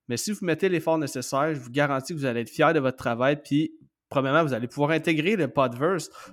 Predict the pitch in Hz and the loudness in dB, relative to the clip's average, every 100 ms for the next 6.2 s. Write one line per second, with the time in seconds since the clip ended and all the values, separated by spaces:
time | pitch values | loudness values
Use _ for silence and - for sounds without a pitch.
0 | - 113 - 131 156 - 302 311 156 131 | -6 -6 -2 0 2 2 2 0 0 -2
1 | - 131 170 131 135 180 202 226 135 - | -2 0 2 2 2 2 2 0 -2 -8
2 | _ _ - 165 254 - - 123 - 160 | _ _ -4 0 2 2 2 0 0 -2
3 | - 123 143 139 127 135 151 170 185 120 | 0 2 2 0 -4 -2 2 2 2 0
4 | 98 139 143 139 - - - 175 151 131 | -2 0 2 2 0 -12 0 2 2 0
5 | 113 117 139 135 127 - 165 135 135 160 | -2 0 0 2 -2 0 -2 0 0 0
6 | 143 127 | 0 -2